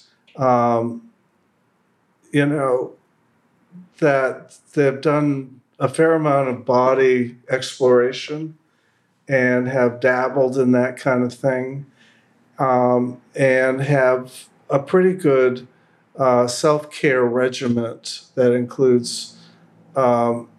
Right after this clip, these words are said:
you know, the maintenance of their mindfulness through meditation, through whatever it is they do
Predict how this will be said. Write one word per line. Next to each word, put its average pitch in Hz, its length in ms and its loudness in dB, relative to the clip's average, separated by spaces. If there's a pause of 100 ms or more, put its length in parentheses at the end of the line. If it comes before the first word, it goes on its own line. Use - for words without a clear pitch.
(480)
you 151 140 2
know, 131 180 2
the 135 160 0
maintenance 147 760 -2
of 131 280 0
their 131 140 4
mindfulness 127 1000 -2
through 123 180 2
meditation, 127 1160 0 (480)
through 131 440 2
whatever 165 420 2
it 139 80 -2
is 127 180 -4
they 127 180 0
do 117 540 0